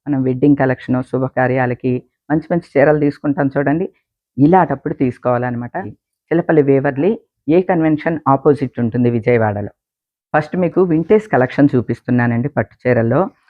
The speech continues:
సూపర్గా ఉన్నాయి. ఇప్పుడంతా కూడా మళ్ళీ ట్రెండ్ మళ్ళీ బ్యాక్ వెళ్ళింది కదా, వింటేజ్ కలెక్షన్ అంటే మా పెళ్ళిళ్ళప్పుడు చీరలండి. అట్టే మాట్లాడితే మన అమ్మ వాళ్ళ చీరలు ఇవన్నీ అనమాట. ఆ మోడల్లో, ఆ ప్యాటర్న్లో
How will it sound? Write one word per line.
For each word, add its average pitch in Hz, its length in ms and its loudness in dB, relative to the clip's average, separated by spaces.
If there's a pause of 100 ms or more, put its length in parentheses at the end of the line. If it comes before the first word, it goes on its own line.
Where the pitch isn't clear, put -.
(160)
సూపర్గా 175 500 0
ఉన్నాయి. 127 280 0
ఇప్పుడంతా 196 440 -4
కూడా 165 220 0
మళ్ళీ 156 360 4 (260)
ట్రెండ్ 151 540 2
మళ్ళీ 143 180 0
బ్యాక్ 147 320 -2
వెళ్ళింది 127 300 0
కదా, 117 340 -2 (120)
వింటేజ్ 131 320 -2
కలెక్షన్ 113 400 -4
అంటే 143 320 0 (220)
మా 143 100 4
పెళ్ళిళ్ళప్పుడు 135 600 0 (120)
చీరలండి. 123 440 0 (580)
అట్టే 180 180 0
మాట్లాడితే 165 480 0
మన 151 180 2
అమ్మ 123 240 2
వాళ్ళ 123 260 2
చీరలు 117 400 0
ఇవన్నీ 117 380 0
అనమాట. 107 580 -2 (340)
ఆ 139 140 4
మోడల్లో, 143 460 2
ఆ 156 120 2
ప్యాటర్న్లో 120 560 -4